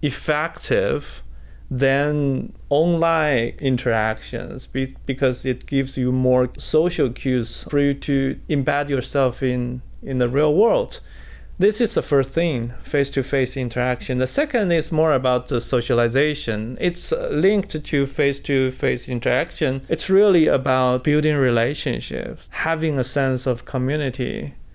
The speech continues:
And, um, because the, uh, social activities you experienced due to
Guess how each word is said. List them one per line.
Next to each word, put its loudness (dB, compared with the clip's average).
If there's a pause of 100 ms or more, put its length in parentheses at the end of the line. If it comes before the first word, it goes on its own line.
(640)
And, 0 (140)
um, 0 (240)
because 0 (240)
the, 2
uh, 2
social 2
activities 0
you 0
experienced 0 (540)
due 4
to 0